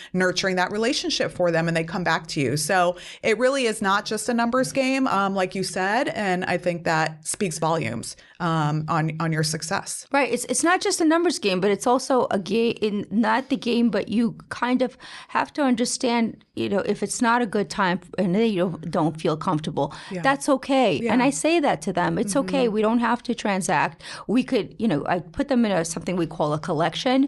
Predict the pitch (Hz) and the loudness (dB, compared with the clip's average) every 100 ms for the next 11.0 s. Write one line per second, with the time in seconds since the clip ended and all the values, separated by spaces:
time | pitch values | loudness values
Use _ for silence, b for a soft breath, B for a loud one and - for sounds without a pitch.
0 | 233 214 190 226 208 233 226 226 226 233 | 0 -4 -2 0 0 2 2 0 -2 -4
1 | - 247 - 180 190 214 240 233 208 185 | 0 -2 0 -2 0 0 2 2 0 -2
2 | - 185 170 170 - 185 180 180 165 175 | 0 0 0 -2 -2 0 0 0 0 -2
3 | 170 170 180 165 - 190 175 180 170 - | -4 -6 -4 -2 0 2 0 0 -2 0
4 | 180 175 175 165 147 135 214 208 190 175 | 2 2 2 2 0 2 2 2 2 2
5 | 147 135 147 170 214 220 190 220 196 190 | 0 2 0 2 2 2 2 2 2 0
6 | - 170 175 190 185 208 170 175 180 175 | -4 -4 0 2 2 2 2 -2 -2 -4
7 | - 185 214 233 208 - 190 185 226 262 | -4 -2 0 0 -2 -4 -4 0 2 2
8 | 277 277 269 262 254 262 294 220 180 156 | 0 2 2 2 2 0 0 0 0 -2
9 | 156 208 - 208 208 220 185 220 214 208 | 0 -2 0 0 0 0 0 2 2 2
10 | 190 165 170 175 190 196 202 190 185 | 2 0 -2 0 0 2 2 4 2